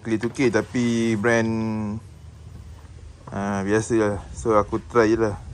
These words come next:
Ah, ni aku pergi tempat lain. Ni aku pergi tempat lain. Ah, cat ni aku pergi tempat lain. Okey. So, ni brand Kurulma.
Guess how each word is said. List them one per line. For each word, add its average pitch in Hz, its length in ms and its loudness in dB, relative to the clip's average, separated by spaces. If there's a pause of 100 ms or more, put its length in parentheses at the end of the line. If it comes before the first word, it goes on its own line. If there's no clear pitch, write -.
(340)
Ah, 98 80 -4
ni 113 80 0
aku 139 180 2
pergi 123 140 0
tempat - 160 -2
lain. 120 240 4 (400)
Ni 110 80 -4
aku 104 160 0
pergi 101 100 -2
tempat - 140 -4
lain. 104 160 0 (1040)
Ah, 98 80 -6
cat - 160 -8
ni 82 80 -4
aku 104 160 -6
pergi 104 160 -6
tempat - 160 -4
lain. 95 120 -2 (720)
Okey. 131 200 4 (680)
So, 123 160 2
ni 127 160 0
brand 117 560 0
Kurulma. 139 720 2